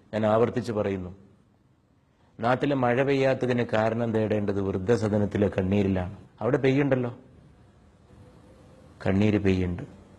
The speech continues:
മക്കള് നോക്കൂല, കൊണ്ടുപോയിട്ട് തള്ളിയതാണ്. അഞ്ചാറോ മക്കളുണ്ടൊക്കെ ഉദ്യോഗസ്ഥരാ, നല്ല വരുമാനമാണ്. അമ്മ മുടക്കാച്ചരക്കാണ്. മക്കള് വീട്ടിൽ പാർത്തിട്ട് അമ്മയുടെ ദേഹം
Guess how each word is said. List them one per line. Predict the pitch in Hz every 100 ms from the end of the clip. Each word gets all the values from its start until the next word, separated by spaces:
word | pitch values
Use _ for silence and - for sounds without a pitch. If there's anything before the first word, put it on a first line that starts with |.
| - - - - - _ - _ - -
മക്കള് | 101 95 120 117
നോക്കൂല, | 101 95 - 104 95
കൊണ്ടുപോയിട്ട് | 98 98 95 98 98 101
തള്ളിയതാണ്. | 92 95 95 90 - - - - - - - - _ - - - -
അഞ്ചാറോ | 98 107 131 131 123
മക്കളുണ്ടൊക്കെ | 110 - 113 107 98 110
ഉദ്യോഗസ്ഥരാ, | 92 107 107 104 107 95
നല്ല | 95 98 110
വരുമാനമാണ്. | 101 95 104 110 104 92 85 - - - - - - - - -
അമ്മ | 110 135
മുടക്കാച്ചരക്കാണ്. | 123 104 98 120 107 113 101 98 90 - - - - - - - - - - - - - - - - -
മക്കള് | 117 - 156
വീട്ടിൽ | 135 131 127
പാർത്തിട്ട് | 127 117 107 - - - - - - - - - - - - - -
അമ്മയുടെ | 123 143 151 143
ദേഹം | 110 127 135 143